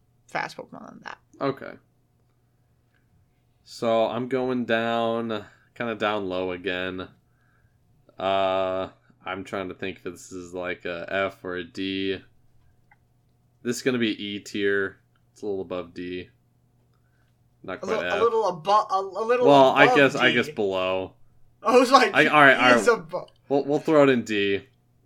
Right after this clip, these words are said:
Speaker 2: We, we won't add another one. Uh, Quick Ball. Somewhat different Pokeball that has a more successful catch rate if used at the start of a wild encounter.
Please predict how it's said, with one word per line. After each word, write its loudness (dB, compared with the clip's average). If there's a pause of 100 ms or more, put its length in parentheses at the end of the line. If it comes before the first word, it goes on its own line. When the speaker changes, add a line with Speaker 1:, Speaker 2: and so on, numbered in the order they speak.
Speaker 2:
We, -6
we 0
won't 0
add 4
another -2
one. -6 (520)
Uh, 4
Quick 0
Ball. 0 (480)
Somewhat -2
different -4
Pokeball -6
that -8
has -10
a -10
more -8
successful -10
catch -6
rate -6
if -16
used -12
at -12
the -12
start -10
of -12
a -8
wild -12
encounter. -12